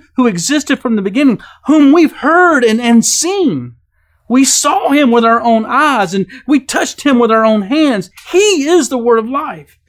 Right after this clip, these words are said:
This one who is life itself was revealed to us, and we have seen him. And now we testify and proclaim to you that he is the one who is eternal life. He was with the Father, and then he was revealed to us." John lived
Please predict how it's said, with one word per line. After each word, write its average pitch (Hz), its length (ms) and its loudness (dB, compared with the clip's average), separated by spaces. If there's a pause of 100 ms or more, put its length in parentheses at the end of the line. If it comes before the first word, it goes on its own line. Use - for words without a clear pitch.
(240)
This 311 220 0
one 294 360 2
who 247 160 4
is 220 240 -2
life 254 360 -2
itself 254 480 -4
was 202 160 -2
revealed 214 460 -2
to 190 140 0
us, 175 120 -4 (200)
and 226 120 0
we 247 120 4
have 208 120 0
seen 285 440 2
him. 208 180 0
And 190 80 -2
now 247 160 0
we 190 140 -2 (180)
testify 208 720 -2
and 160 100 -4
proclaim 220 540 -4
to 190 80 -12
you 151 360 -4 (400)
that - 120 -14
he 330 340 2
is 254 160 -2
the 247 60 -4
one 202 400 -2
who 247 140 0
is 247 160 -2
eternal 294 640 0
life. 156 640 -6 (640)
He 208 100 -12
was 185 200 -4
with 277 240 -4
the 247 80 -6
Father, 165 440 -2
and 156 120 -10
then 160 120 -8
he 180 140 -12
was 175 180 -12
revealed 143 300 -14
to - 100 -16
us." 135 360 -18 (260)
John 226 640 0
lived 170 720 -2